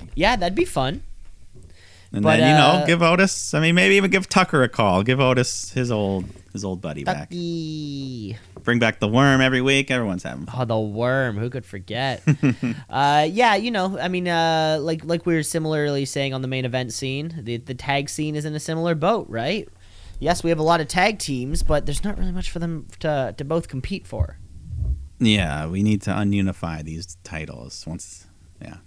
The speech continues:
Speaker 2: once this whole bloodline story, I think that's what they'll do. They'll
Speaker 1: Everyone
Speaker 2: bring them
Speaker 1: that
Speaker 2: back.
Speaker 1: says the world should be more united, and I say wrong. It should be
Speaker 2: <laughs>
Speaker 1: less united.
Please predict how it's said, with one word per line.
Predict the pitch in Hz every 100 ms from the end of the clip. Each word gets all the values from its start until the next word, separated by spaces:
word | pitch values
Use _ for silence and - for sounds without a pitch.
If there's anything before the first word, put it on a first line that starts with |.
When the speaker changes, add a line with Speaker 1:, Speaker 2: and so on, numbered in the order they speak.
| -
Speaker 2:
once | - 92 92 139 139
this | 117 113
whole | 117 107
bloodline | 101 104 101 95 92 95
story, | - 90 87 85
I | 85
think | 87 78
that's | -
what | 73
they'll | 73 71
do. | 69 71
They'll | -
Speaker 1:
Everyone | 170 185 214 208
Speaker 2:
bring |
them | 202
Speaker 1:
that | -
Speaker 2:
back. | -
Speaker 1:
says | 170 170
the | 165
world | 147 147 143
should | 151 135
be | 139 131 127 -
more | 127 127 127
united, | 127 120 113 120 143 170 -
and | 120 117
I | 117
say | - 120 110
wrong. | 107 110 95 78 -
It | 131 127
should | 143
be | 135 131
Speaker 2:
<laughs> |
Speaker 1:
less | 117 117 123 113 107
united. | 107 95 71 58 -